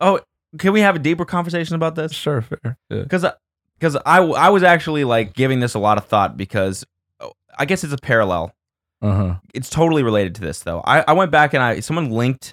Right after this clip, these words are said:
Speaker 1: one of my old Vines, and I
Speaker 2: Uh-huh.
Speaker 1: clicked the link and I clicked my profile.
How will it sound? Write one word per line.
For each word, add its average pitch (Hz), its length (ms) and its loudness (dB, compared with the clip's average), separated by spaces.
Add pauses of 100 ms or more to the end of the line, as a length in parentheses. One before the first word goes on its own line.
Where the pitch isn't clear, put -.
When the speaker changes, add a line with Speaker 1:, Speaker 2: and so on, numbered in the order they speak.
(380)
Speaker 1:
one 117 160 0
of 123 40 0
my 117 120 2
old 107 180 0
Vines, 92 540 -6
and 110 100 0
I 107 60 2
Speaker 2:
Uh-huh. 107 180 2
Speaker 1:
clicked 147 220 -2
the 113 80 -6
link 113 400 -4
and 95 120 -4
I 98 60 -2
clicked - 300 -10
my 101 100 -2
profile. 87 640 -4